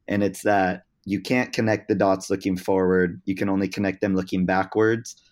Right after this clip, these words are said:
So you need to trust that one day the dots will connect. And I think that that is something I say that I want to live by.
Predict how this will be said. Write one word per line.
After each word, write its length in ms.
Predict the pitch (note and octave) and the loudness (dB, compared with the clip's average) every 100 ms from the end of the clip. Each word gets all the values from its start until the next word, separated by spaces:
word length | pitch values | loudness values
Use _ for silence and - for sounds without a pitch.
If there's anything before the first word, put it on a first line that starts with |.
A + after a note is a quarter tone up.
| _ | _
So 180 | - G#2+ | -6 -2
you 60 | |
need 200 | G#2+ G2+ - | 2 0 0
to 100 | F#2 | -6
trust 600 | - C3+ C3+ B2 - - | -2 4 4 2 -6 -2
that 200 | G#2 - | -2 0
one 300 | G#2+ G#2+ G2 | 0 2 2
day 380 | F#2+ F#2 F2+ - | 2 2 0 -2
the 80 | F#2 | -4
dots 400 | F2+ F#2 - - | 0 0 -2 -4
will 140 | F#2+ | -6
connect. 720 | F#2+ G2 F#2 F#2+ - _ - - _ _ _ _ _ _ - | -4 -2 0 -2 -6 _ -20 -20 _ _ _ _ _ _ 0
And 500 | A2 A2 G#2+ G#2 - - _ _ - | 2 4 2 2 -2 -8 _ _ -4
I 100 | A#2+ | -2
think 240 | A2+ C3 | 2 2
that 160 | A#2 F#2 | 2 2
that 180 | A2 G#2+ | 0 2
is 140 | A2+ | 0
something 300 | - G#2 A2 | 0 0 0
I 80 | G2+ | 2
say 420 | F#2+ - - A#2 A2+ | 0 -4 2 4 6
that 120 | G2+ | 4
I 60 | G2+ | 2
want 180 | G2+ | 2
to 40 | G2 | 2
live 300 | F#2 F#2 F2 | 2 0 2
by. 440 | G#2 G#2 G#2+ A2 | 2 4 2 0